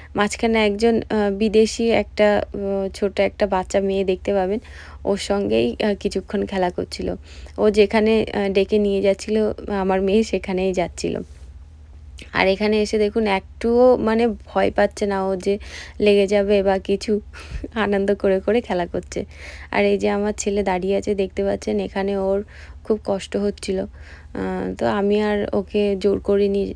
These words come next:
মানে জাম্প করার জন্যে, বোঝাই যাচ্ছিল যে ওর কষ্ট হচ্ছে। আর তারপরেও ওর,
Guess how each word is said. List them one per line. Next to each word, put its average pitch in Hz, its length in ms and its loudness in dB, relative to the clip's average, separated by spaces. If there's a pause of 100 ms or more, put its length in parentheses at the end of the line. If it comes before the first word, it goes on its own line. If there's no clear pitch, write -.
মানে 185 400 -4
জাম্প 180 280 -2
করার 180 240 -2
জন্যে, 185 300 -4 (500)
বোঝাই 208 300 4
যাচ্ছিল 202 420 0
যে 196 120 2
ওর 196 140 0
কষ্ট 185 300 -6
হচ্ছে। 185 400 -6 (880)
আর 220 140 -4
তারপরেও 233 680 4
ওর, 240 300 2